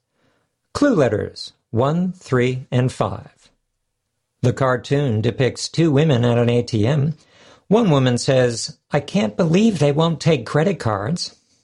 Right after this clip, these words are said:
This isn't going to help my balance." The second woman says,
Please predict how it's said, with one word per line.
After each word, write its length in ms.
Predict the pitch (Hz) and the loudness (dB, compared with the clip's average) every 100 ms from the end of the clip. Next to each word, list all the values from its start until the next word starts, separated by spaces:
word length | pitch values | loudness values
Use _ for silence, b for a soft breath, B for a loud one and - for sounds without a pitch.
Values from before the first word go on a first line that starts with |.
| - | -8
This 160 | 131 | -2
isn't 220 | 147 135 | 0 0
going 220 | 120 139 131 | 0 0 0
to 60 | |
help 180 | 101 147 | 0 0
my 180 | 113 120 | 0 -2
balance." 760 | 90 113 160 135 92 143 - - b b b b _ - | -2 -2 0 0 0 -2 -4 -12 b b b b _ -4
The 60 | |
second 360 | - 220 160 123 | -2 0 0 2
woman 280 | 117 117 110 | 2 0 0
says, 520 | - 113 107 - | 0 2 0 -4